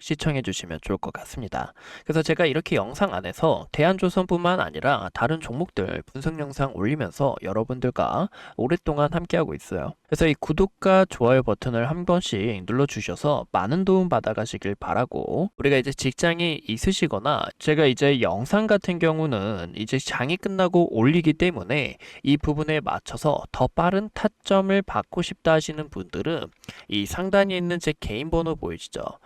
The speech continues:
우리가 이 부자가 되고 싶어하는 이 꿈이 있잖아요. 제가 이 부분에 맞춰서 여러분들에게 먼저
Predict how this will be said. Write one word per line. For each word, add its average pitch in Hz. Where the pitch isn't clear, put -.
우리가 135
이 123
부자가 214
되고 180
싶어하는 143
이 85
꿈이 226
있잖아요. 107
제가 135
이 131
부분에 135
맞춰서 139
여러분들에게 131
먼저 107